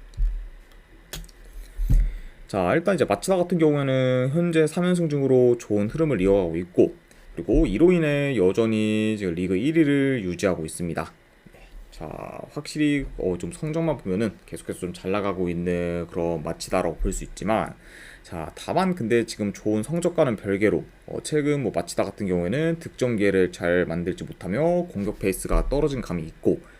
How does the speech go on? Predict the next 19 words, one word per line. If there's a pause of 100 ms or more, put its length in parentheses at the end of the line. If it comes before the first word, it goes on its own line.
(240)
거기다
이제
에이스
공격수의
후지오
슈타까지
빠지다
보니까
더더욱
좀
공격
페이스가
떨어질
가능성도
염두에
둬야
합니다. (380)
네. (600)
그렇죠.